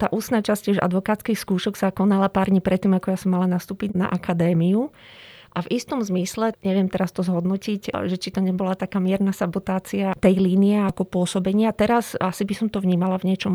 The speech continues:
e, pragmatickejšie, že by som skutočne tomu dala akcent. Čiže to sú tiež také ako keby, keď človek niekde v živote smeruje, tak ja som smerovala ako keby akademicky, zároveň som začala študovať filozofiu, rodičia sú právnici. Samozrejme, že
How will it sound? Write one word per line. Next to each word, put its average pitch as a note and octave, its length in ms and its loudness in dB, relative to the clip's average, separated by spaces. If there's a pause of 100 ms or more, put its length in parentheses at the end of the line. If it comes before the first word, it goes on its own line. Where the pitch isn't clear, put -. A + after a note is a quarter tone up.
e, - 160 -4
pragmatickejšie, F#3 800 -4
že F3 80 -4
by F3+ 80 -4
som F3+ 160 0 (160)
skutočne F#3 480 -4
tomu G3 180 2
dala F3+ 220 0
akcent. A#3+ 640 -4 (160)
Čiže F#3+ 800 0
to G#3 160 -4
sú - 80 -8
tiež F#3 240 -4
také F#3 240 -2
ako F#3 160 -2
keby, F#3+ 400 0
keď G3+ 240 -6
človek F3+ 320 -2
niekde F#3 240 0
v - 160 -8
živote G3 320 2
smeruje, G#3 640 2
tak F#3+ 160 -2
ja F#3+ 80 0
som G#3 80 2
smerovala F#3+ 640 0
ako G3 80 -4
keby F3+ 400 -2
akademicky, G#3 640 0
zároveň F#3+ 240 0
som G3 80 0
začala F#3 320 -2
študovať F#3+ 400 -2
filozofiu, G#3+ 640 -2
rodičia F#3 400 -4
sú - 80 -8
právnici. A3 800 -2
Samozrejme, F#3+ 560 2
že F#3 160 2